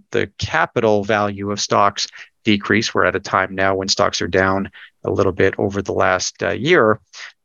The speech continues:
And I think there's at least a question to be posed as to the extent to which dividends are an inflation protector. Um,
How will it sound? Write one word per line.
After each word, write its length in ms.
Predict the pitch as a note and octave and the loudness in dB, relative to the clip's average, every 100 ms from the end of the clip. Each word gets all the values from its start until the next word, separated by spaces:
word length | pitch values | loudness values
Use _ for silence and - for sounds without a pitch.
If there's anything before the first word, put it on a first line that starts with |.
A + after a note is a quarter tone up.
| - | -2
And 480 | G#2+ G#2 G2+ G2+ G2+ | 2 4 2 0 -2
I 100 | G2+ | -4
think 240 | A#2+ G#2 | -6 0
there's 340 | G#2+ G2 - - | 0 2 -2 -2
at 120 | A2 | -2
least 200 | B2 D3 | 0 0
a 60 | C#3+ | -2
question 340 | - - - | -2 -2 -2
to 60 | A#2 | -2
be 80 | A2+ | -2
posed 380 | G2+ A#2 G#2+ A2 | 2 2 2 0
as 120 | G#2 | -2
to 100 | G#2+ | -2
the 120 | G2+ | -2
extent 460 | G2+ - - A#2+ G2+ | 0 -2 0 0 0
to 80 | A2 | -2
which 240 | G2+ - | -2 0
dividends 580 | A#2 G#2+ G2+ G2+ G2 - | 0 2 0 0 -2 -4
are 420 | - G2+ G2+ G2+ - | 0 2 4 2 0
an 140 | G#2+ | -4
inflation 920 | G2 G2 - - B2 A#2 A#2+ G#2 G2+ | -4 -8 -8 2 2 2 0 2 0
protector. 840 | G2+ G2+ - - - - G2+ - - _ _ - - - - - - | 0 -2 2 0 0 0 0 0 -6 _ _ -18 -12 -10 -10 -12 -2
Um, 280 | B2 A#2+ | 0 0